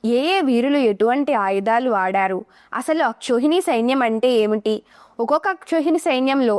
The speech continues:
ఎంతమంది ఉంటారు, కురుక్షేత్ర యుద్ధంలో ఎటువంటి వ్యూహాలు రచించారు, మరియు యుద్ధ నియమాలు ఏమిటి అనేది తెలుసుకోవాలని ఉంటుంది కదా?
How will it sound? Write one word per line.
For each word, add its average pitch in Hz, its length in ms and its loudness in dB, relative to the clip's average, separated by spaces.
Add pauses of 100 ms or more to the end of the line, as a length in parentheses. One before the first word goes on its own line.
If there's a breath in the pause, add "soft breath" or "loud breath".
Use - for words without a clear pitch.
ఎంతమంది 254 640 0
ఉంటారు, 208 440 -4 (600 soft breath)
కురుక్షేత్ర 330 540 -2
యుద్ధంలో 277 560 2
ఎటువంటి 269 640 0
వ్యూహాలు 254 500 0
రచించారు, 226 640 -2 (440 soft breath)
మరియు 277 440 0 (320 soft breath)
యుద్ధ 226 240 0
నియమాలు 269 500 0
ఏమిటి 262 440 0
అనేది 247 400 0 (320 soft breath)
తెలుసుకోవాలని 254 760 -2
ఉంటుంది 262 460 0
కదా? 202 220 -2